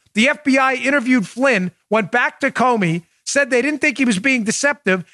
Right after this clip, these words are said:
and then edited the summary of the interview to indicate he was being deceptive.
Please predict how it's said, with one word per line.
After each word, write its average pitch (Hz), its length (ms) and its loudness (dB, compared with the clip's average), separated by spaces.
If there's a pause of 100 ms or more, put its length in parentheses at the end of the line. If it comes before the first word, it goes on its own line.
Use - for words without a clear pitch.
and 208 120 -2
then 269 260 2
edited 262 560 0
the 226 60 -2
summary 277 440 0
of 196 40 -4
the 214 160 0
interview 202 360 0 (180)
to 311 120 0
indicate 294 420 0
he 285 100 2
was 320 260 0
being 269 300 0
deceptive. 180 540 -4